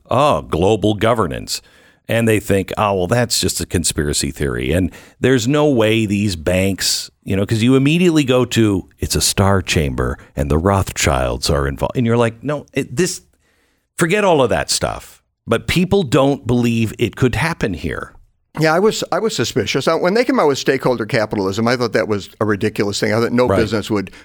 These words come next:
Speaker 2: no business would divert its intent from making a profit. That's what you do, right? That's how
Speaker 1: Right.
Speaker 2: you're. But the more I looked into it, the more I found, my God, they are doing, and it's not,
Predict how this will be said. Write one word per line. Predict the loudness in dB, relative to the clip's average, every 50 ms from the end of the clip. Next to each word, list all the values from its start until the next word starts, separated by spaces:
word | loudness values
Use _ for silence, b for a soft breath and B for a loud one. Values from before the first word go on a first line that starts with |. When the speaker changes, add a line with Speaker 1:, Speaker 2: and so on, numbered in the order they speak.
| B B
Speaker 2:
no | 2 2
business | 2 2 2 0 0 -2 -2 -2
would | -2 -2 0
divert | 0 0 2 2 2 2 2
its | 0 -2 -2
intent | -2 -2 -2 -4 -4 -4
from | -2 -2 0 0
making | 0 -2 -2 -2 -4 -4
a | -4
profit. | -4 -2 -2 -2 -2 -2 -2 -2 0
That's | 0 0 0 0
what | -2 -4 -2 -2
you | -2 0
do, | 0 0 0 0
right? | 0 0 0 0
That's | 0 0 0 2 2
how | 2
Speaker 1:
Right. | 2 2
Speaker 2:
you're. | 0 -2 -4 -8 B B B B B B B B B B -18 -18 -14 _ -6
But | -2 2 2 2 2 0 -2
the | 0
more | 0 2 2 2
I | 4
looked | 2 2 2 2 0
into | 0 0 0 0
it, | 0 0
the | 0
more | 2 2 2 2
I |
found, | 2 0 -2 0
my | 0 0 0
God, | 0 -2 -2 -2 -2 -2 0 0
they | 2 4 4
are | 4 2
doing, | 2 2 2 2 2 2
and | 2 2 2
it's | 2 0 0
not, | 0 2 2 2 2 0 -4